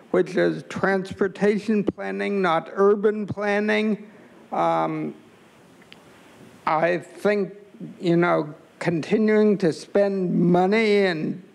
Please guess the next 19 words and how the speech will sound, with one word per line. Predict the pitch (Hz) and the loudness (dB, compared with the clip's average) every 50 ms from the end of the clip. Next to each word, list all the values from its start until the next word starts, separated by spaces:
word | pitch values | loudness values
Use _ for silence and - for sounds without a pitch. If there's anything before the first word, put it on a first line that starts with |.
| _ _ _ _ _ _ _ _ _ _ - | _ _ _ _ _ _ _ _ _ _ -6
time | - - 175 190 190 202 214 220 220 208 202 185 170 | -4 0 0 2 2 2 2 0 2 0 0 0 -2
and | 160 147 143 - | -4 -6 -8 -8
effort | - - 190 196 226 220 226 254 247 240 233 220 214 196 190 | -6 -2 0 0 0 0 2 2 2 4 4 2 0 0 -2
on | 160 151 160 175 170 165 151 170 175 - | -2 0 0 0 -2 -4 -6 -8 -10 -6
just | - 202 196 202 196 170 - - - - - _ - - - - _ - - - - - - - - - - - - - - - - - - - | 0 2 2 2 2 -2 -6 -12 -20 -20 -20 _ -20 -20 -20 -20 _ -20 -20 -20 -20 -20 -20 -20 -20 -20 -20 -20 -20 -20 -20 -20 -20 -18 -6 0
doing | 180 196 190 190 202 202 208 202 196 185 175 | 2 2 2 4 2 2 2 2 2 2 2
what | 165 165 175 175 170 | 2 2 0 0 -2
the | - - 175 | -4 -6 -4
people | 143 - 226 208 214 214 - 208 190 180 170 165 165 160 151 190 185 - - - - - | -4 -2 -2 -2 -2 0 0 0 2 2 2 2 0 0 -2 -6 -12 -16 -20 -20 -14 -6
keep | - 190 202 208 185 175 - - | -2 -2 -2 -2 -2 -10 -10 -4
rejecting | - 170 175 165 151 151 147 175 170 185 180 - - - 202 185 175 170 | 0 2 2 2 0 0 0 2 2 0 -2 -4 -4 -2 -2 -2 -2 -2
is | 160 160 147 139 165 156 147 - - - - - - - - - | -4 -4 -4 -6 -8 -12 -16 -20 -20 -20 -20 -20 -20 -18 -10 -4
a | - 156 | -4 -4
total | 151 - - - - 220 196 202 202 185 170 160 | -4 -4 -2 0 0 2 2 2 2 2 2 2
waste | 160 160 180 196 202 220 214 196 - - - - | 4 4 4 4 4 2 0 -2 -6 -10 -4 -2
of | 170 160 196 185 185 | -2 -2 -2 -4 -8
funds | 165 - - - - 196 196 202 208 214 202 175 - | -10 -12 -12 -6 -2 0 0 0 0 -2 -2 -2 -2
and | 175 156 151 151 | -2 0 0 -2
an, | 151 160 165 160 | -2 -2 -2 -4